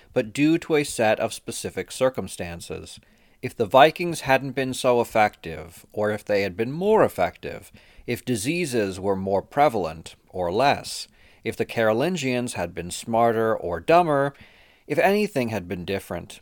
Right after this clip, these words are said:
it is likely that their society would have developed differently too. Despite its name, early medieval Europe was not just a precursor for the medieval period, nor was it a natural devolution of the crumbling Roman Empire,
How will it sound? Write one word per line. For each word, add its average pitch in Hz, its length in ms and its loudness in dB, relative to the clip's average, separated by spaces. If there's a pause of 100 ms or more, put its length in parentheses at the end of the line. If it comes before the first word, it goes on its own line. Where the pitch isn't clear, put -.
it 120 140 -6
is 117 160 0
likely 139 400 2
that 123 160 0
their 101 160 2
society 139 800 0
would 117 220 0
have 127 160 -4
developed 95 480 -2
differently 90 400 -8
too. 90 460 -4 (560)
Despite 180 400 0
its - 180 -4
name, 160 500 0 (100)
early 170 280 2
medieval 143 400 -2
Europe 110 420 2
was 107 180 -4
not 110 320 2
just 117 200 -6
a 101 120 -2
precursor 107 960 -2
for 113 280 0
the 110 80 -2
medieval 90 420 -6
period, 113 640 0 (360)
nor 139 320 2
was 120 300 4
it 123 140 0
a 107 140 -4
natural 98 560 -2
devolution 110 840 -2
of 95 200 -6
the 92 120 -12
crumbling 110 580 0
Roman 87 320 -4
Empire, 117 680 -2